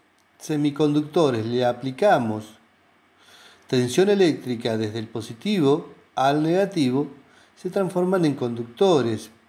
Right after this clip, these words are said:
Pero si nosotros le colocamos tensión eléctrica desde el negativo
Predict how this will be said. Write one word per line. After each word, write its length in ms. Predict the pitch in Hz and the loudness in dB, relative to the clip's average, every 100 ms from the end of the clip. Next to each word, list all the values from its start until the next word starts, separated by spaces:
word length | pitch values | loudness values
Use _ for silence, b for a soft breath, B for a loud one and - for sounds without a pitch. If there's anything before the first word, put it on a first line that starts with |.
| _ _ _ b b b b _ _ - | _ _ _ b b b b _ _ -2
Pero 200 | 135 131 | 0 0
si 140 | 139 | -2
nosotros 400 | 135 123 165 185 | -4 -2 0 2
le 160 | 190 185 | 2 2
colocamos 720 | 180 185 180 190 160 143 131 | 2 0 0 2 2 2 -2
tensión 360 | 139 131 165 175 | -4 -2 0 0
eléctrica 520 | 175 151 - 117 120 | 0 -2 -6 -6 -4
desde 240 | 120 117 | -4 -4
el 80 | 117 | -4
negativo 840 | 123 120 117 165 233 165 127 113 | -4 -4 -6 -2 0 2 0 -2